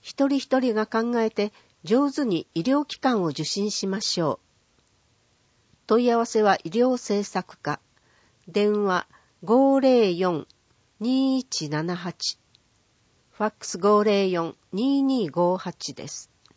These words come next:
当番医は休日中の急な病気や怪我を対象とした外来診療です。平日は学校や仕事があるから、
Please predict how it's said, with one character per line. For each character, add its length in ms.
当 200
番 240
医 100
は 200
休 200
日 280
中 180
の 220
急 240
な 200
病 220
気 120
や 120
怪 160
我 160
を 60
対 200
象 200
と 160
し 100
た 260
外 240
来 220
診 280
療 200
で 100
す。 200
平 240
日 240
は 220
学 260
校 160
や 140
仕 140
事 280
が 120
あ 40
る 60
か 140
ら、 140